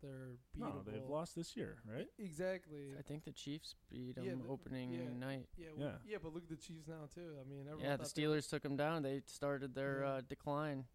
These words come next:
Speaker 1: Yeah, I mean, so, I mean, it's, I think they'll be fine, and I'm glad it's happening now. I mean, we play the Bungles next week, so, I mean
Speaker 3: Monday
Speaker 2: Yeah.
Speaker 3: Night Football.
Speaker 2: I mean, I
Speaker 1: Yeah.
Speaker 2: still have faith that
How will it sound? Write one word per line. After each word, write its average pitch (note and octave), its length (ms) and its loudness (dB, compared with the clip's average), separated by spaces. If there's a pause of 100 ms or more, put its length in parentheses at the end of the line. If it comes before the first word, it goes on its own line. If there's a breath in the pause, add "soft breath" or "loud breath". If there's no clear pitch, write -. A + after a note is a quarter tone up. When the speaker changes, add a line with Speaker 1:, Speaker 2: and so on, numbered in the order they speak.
(120)
Speaker 1:
Yeah, D#3+ 320 -4 (200)
I D#3+ 60 -10
mean, F3+ 180 -4
so, A#3 160 -6
I A3 40 -4
mean, G#3 200 -2
it's, - 460 -8 (640)
I F3+ 80 -2
think G#3+ 180 -2
they'll G3 120 0
be D#3+ 100 -6
fine, D3+ 560 -2 (160)
and D3+ 160 -6
I'm C#3+ 120 -6
glad D3 220 -4
it's C#3 100 -10
happening C#3 340 -8
now. C3+ 560 -8
I - 20 -14
mean, C3+ 220 -8
we C3 60 -10
play C#3+ 180 -8
the C3 80 -8
Bungles C3+ 480 -8
next C3+ 260 -10
week, C3 320 -8
so, B2+ 320 -8
I B2+ 60 -12
mean B2+ 320 -10
Speaker 3:
Monday C#3 220 2
Speaker 2:
Yeah. C3+ 60 2
Speaker 3:
Night C#3 200 2
Football. D3+ 500 2
Speaker 2:
I D3 60 -4
mean, D3 80 4
I D3+ 60 4
Speaker 1:
Yeah. C#3+ 60 4
Speaker 2:
still G3+ 200 6
have C3 140 6
faith C#3 300 0
that B2 160 -2